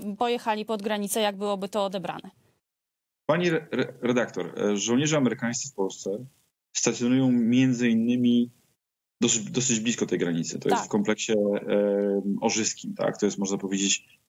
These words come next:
Speaker 1: Dokładnie.
Speaker 2: pomiędzy, e, obwodem kaliningradzkim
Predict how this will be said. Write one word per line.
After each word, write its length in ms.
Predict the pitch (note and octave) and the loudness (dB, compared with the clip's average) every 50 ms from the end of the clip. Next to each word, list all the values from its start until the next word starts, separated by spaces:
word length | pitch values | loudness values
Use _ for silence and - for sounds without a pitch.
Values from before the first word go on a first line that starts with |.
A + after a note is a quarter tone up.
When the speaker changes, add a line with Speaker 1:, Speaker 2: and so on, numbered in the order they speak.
| _ _ - | _ _ -8
Speaker 1:
Dokładnie. 300 | - B3 - - B2 A#2 | -8 -6 -2 0 2 4
Speaker 2:
pomiędzy, 440 | A#2 A#2 A#2 A#2 A2+ G#2 - G#2+ G#2+ G#2 G#2 G#2 G#2 G2+ G2 G2 G2 G2+ G2+ G2 - - - - - - - F2+ - | 4 4 4 2 0 0 -2 0 2 2 4 4 2 2 2 0 0 -2 -2 -4 -4 -6 -8 -6 -6 -6 -6 -4 -2
e, 40 | - | -2
obwodem 360 | A2 G2+ A2 A2+ A2 A2 G#2 | 0 0 0 0 2 2 2
kaliningradzkim 800 | A2 G#2+ G2+ G2+ G2+ G2+ G#2+ A2+ A2+ - - - - G2+ G2 | 2 2 2 2 2 4 2 2 0 0 -6 -6 -4 -4 -4